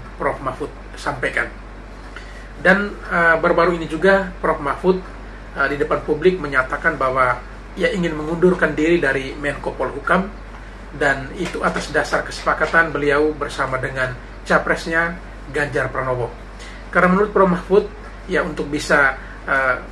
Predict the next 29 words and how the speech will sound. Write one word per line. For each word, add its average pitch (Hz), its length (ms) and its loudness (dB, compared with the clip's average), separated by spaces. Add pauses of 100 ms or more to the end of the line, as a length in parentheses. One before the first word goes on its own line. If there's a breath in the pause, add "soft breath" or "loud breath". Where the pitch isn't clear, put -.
terhindar 226 480 4
dari 151 240 6
yang 143 80 4
namanya 139 400 0
politik 156 480 -2
of - 160 -6
interest, 170 560 -2 (380 loud breath)
maka 139 340 2
ia 147 160 0
harus 156 320 0
mengundurkan 139 480 -4
diri 135 160 -6
dari 120 240 -2
jabatannya. 127 520 -2 (760 loud breath)
Oleh - 140 4
karena 156 180 2
itu, 226 400 6 (240)
dalam 151 240 4
video 147 240 2
ini 170 160 0
kita 185 240 0
akan 135 240 -6
mendengarkan 180 400 2
bersama 156 640 0 (320 loud breath)
berbagai 180 400 4
macam 165 320 4
respon 165 400 4
atau 170 240 0
reaksi 175 480 2